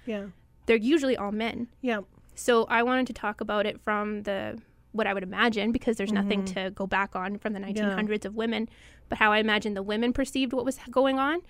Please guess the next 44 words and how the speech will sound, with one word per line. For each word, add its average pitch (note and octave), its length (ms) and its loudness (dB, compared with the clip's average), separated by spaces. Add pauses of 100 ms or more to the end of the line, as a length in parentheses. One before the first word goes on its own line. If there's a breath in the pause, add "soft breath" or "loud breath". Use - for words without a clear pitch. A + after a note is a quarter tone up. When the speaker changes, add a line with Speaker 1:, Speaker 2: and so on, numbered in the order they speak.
Speaker 1:
Yeah. G3 240 -2 (120)
Speaker 2:
And G#3+ 240 2
also, G#3+ 380 0
like, G#3 400 -4 (380)
the G#3+ 80 4
woman G#3+ 240 0
who A3+ 300 0
inevitably G#3 580 -2
was G3 480 -2 (220)
killed A#3 360 2
for G#3+ 140 -4
being G#3 180 -4
a G3 40 -4
Wendigo, A3 360 0
like, G3+ 180 -6
her A#3+ 120 2
perspective G#3+ 460 -8
of G#3 100 -6
what G#3 140 -10
was G#3+ 100 -10
going - 240 -12
on. - 180 -12
Speaker 1:
Yeah. G3 260 -4 (340 soft breath)
Speaker 2:
So G#3+ 440 0 (480)
that A#3 180 2
was, A3+ 120 2
like, G#3+ 100 -2
a G#3 60 -8
lot G#3+ 200 2
of G3+ 80 -4
fun A3 200 -4
for A#3+ 120 -10
me A3 120 -4
to G#3+ 100 -2
do, G#3+ 140 0
and A3 80 -4
I'm G#3+ 100 -2
really B3 180 8
excited A3+ 220 0
about G#3+ 120 -2
the A3 60 -10
project A3 360 0
because G#3 280 -4
of - 360 -6